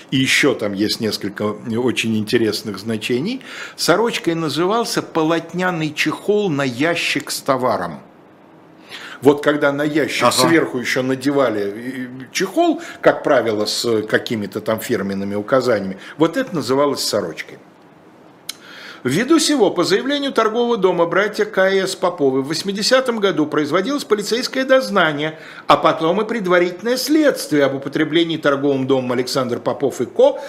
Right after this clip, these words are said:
Speaker 1: поддельных этикетов и бандеролей. Но дело это по определению Московского окружного суда двадцать восьмого июля того же года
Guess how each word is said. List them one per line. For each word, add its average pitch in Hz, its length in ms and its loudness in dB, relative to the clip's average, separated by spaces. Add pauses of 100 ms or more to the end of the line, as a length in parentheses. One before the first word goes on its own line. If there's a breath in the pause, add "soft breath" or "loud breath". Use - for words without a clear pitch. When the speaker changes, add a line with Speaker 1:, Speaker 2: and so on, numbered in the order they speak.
(160 loud breath)
Speaker 1:
поддельных 156 640 0
этикетов 160 540 -2
и 185 80 0
бандеролей. 135 720 0 (420 loud breath)
Но 226 140 2
дело 277 300 2
это - 140 0
по 165 120 2
определению 156 580 0
Московского 131 540 0
окружного 131 500 0
суда 135 340 0
двадцать 113 320 -2
восьмого 123 380 -2
июля 117 180 0
того 123 240 0
же 127 140 -2
года 127 300 -2